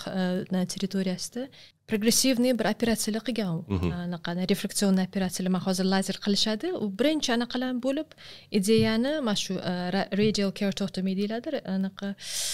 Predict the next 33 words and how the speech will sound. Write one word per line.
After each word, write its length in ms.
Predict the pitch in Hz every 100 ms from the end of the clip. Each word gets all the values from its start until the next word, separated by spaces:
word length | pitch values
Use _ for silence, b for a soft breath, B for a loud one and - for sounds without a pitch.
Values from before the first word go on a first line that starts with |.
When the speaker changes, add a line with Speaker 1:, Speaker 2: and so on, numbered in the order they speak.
| B
Speaker 1:
e, 160 | B 190 190
operatsiya 560 | 190 208 220 226 - 277
o'shani 380 | - 233 262 233
Fyodorov 440 | - 214 208 240 - - -
Speaker 2:
Ommaviy 300 | - 101 98
tatbiq 260 | 107 92 98
qilgan, 280 | 101 90 -
Speaker 1:
Ha, 160 | 202
ha, 120 | 180 190
ha. 100 | 175
Speaker 2:
e, 360 | 175 - - -
operatsiyani. 480 | - 85 - 107
Bu 120 | 104 110 101
nur, 240 | 95 107 -
nur 300 | 87 110 107
orqali 440 | - 98 - 90 82 104 -
davolash 420 | - 87 156 104
nimasi, 240 | - - -
to'g'rimi? 260 | 107 131
Speaker 1:
Yo'q, 180 | 175 269
yo'q, 120 | 320 233
pichoqda, 320 | - 294 269
Speaker 2:
Radiatsion. 300 | 95 101 285
Speaker 1:
pichoqda 140 | 82
qilgan. 240 | 87 160 147
Speaker 2:
Aha, 140 | -
Speaker 1:
Pichoqda 340 | 95 90 - 285
Speaker 2:
pichoqda 300 | 214 - -
Speaker 1:
qilgan. 60 |
Speaker 2:
qilingan. 220 | - 71 87
Speaker 1:
Diamond 360 | - 208 208 196
knife 240 | 185 175
bo'ladi. 360 | 202 220 226